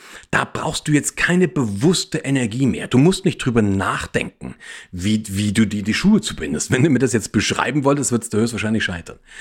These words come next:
Ja? Das machst du einfach. Und so haben wir unsere Gewohnheiten. Zum Beispiel, wenn du es gewohnt bist, regelmäßig Sport zu machen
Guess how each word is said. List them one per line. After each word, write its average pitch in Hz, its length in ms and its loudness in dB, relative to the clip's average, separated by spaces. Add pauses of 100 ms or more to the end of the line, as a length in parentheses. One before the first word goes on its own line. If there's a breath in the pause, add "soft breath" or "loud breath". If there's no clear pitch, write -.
(200 loud breath)
Ja? 139 160 0 (260 loud breath)
Das 120 160 0
machst 127 480 0
du - 140 -8
einfach. - 460 -10 (320 loud breath)
Und 131 100 4
so 151 220 4
haben 180 140 2
wir 180 120 6
unsere 160 240 -2
Gewohnheiten. 131 480 0
Zum 110 80 -4
Beispiel, 120 280 -2
wenn 143 260 4
du 165 160 0
es 139 160 -4
gewohnt 104 420 2
bist, 101 300 -4
regelmäßig 139 580 2
Sport - 380 -6
zu - 100 -4
machen 117 400 -4